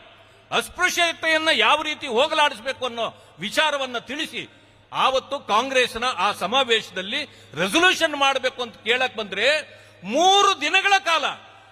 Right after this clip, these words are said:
ಅವರನ್ನ ಕಾಯಿಸಿ ಭೇಟಿ ಮಾಡದೆ ಹೊರಗಡೆ ಕಳಿಸಿದವರು ಆವತ್ತು ಕಾಂಗ್ರೆಸ್ನವರು.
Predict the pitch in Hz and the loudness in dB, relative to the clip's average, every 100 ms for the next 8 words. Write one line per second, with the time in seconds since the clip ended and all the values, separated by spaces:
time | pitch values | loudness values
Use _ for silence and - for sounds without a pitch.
0 | - 190 277 285 269 - 269 359 381 - | -8 -2 -2 -2 -4 -2 0 2 0 -6
1 | 277 277 160 240 349 349 330 294 254 226 | -10 -10 -8 -2 -2 -2 -4 -2 -2 -2
2 | 214 226 240 - - - 127 180 254 262 | -4 -4 -6 -12 -20 -18 -6 -2 0 2
3 | 254 208 233 202 220 277 359 320 302 - | 2 0 -4 -4 0 4 6 6 2 -2
4 | 262 226 240 240 220 202 190 131 | -4 -4 -2 -4 -4 -8 -10 -10